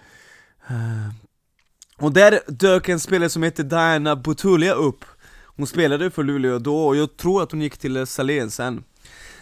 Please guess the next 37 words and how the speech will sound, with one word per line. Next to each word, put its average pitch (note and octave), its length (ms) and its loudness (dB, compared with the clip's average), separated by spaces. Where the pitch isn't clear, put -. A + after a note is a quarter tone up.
Så - 140 -6
hur F#3 140 4
som F#3+ 160 -2
helst F3+ 320 0
<laughs> - 40 -10
är D#3+ 480 2
det F3+ 80 0
berättelser D3+ 580 0
om C#3 180 -2
henne. B2+ 440 -4
Hon A3 420 -4
spelade F#3 420 0
i D#3+ 40 2
min E3 180 -2
hemstad, C3 560 -2
Vršac - 800 -6
heter B2 240 -8
det. G#2 160 -8
Där D3+ 240 -2
fanns D#3+ 260 0
en C#3 120 -4
ganska C#3+ 260 -4
stor D3+ 220 -2
basketklubb B2 600 -2
förr C#3 140 -4
i A#2+ 80 -2
tiden. B2+ 420 -4
Och C#3 220 -4
de D3 140 0
satsade D#3 380 -2
både D#3 260 -2
på D3+ 160 -4
herrar C#3 180 0
och A#2+ 120 -2
damer. A#2+ 440 -8
Och C#3+ 440 0
jag E3+ 540 6